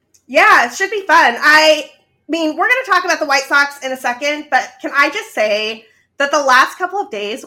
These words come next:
walking by Wrigley Field with the bunting, and they have all of the W flags up,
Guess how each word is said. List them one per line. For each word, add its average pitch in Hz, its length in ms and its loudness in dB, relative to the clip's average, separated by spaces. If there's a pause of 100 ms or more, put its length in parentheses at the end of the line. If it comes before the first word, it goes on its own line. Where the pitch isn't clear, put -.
walking 226 400 -4
by 214 160 0
Wrigley 196 400 -8
Field 196 540 -4 (320)
with 247 180 -6
the 226 180 -8
bunting, 285 600 -2
and 226 140 -6
they 220 60 -8
have 240 280 -2
all 262 180 4
of 311 100 0
the 285 80 -6
W 269 420 -2
flags 226 340 -2
up, 226 180 -4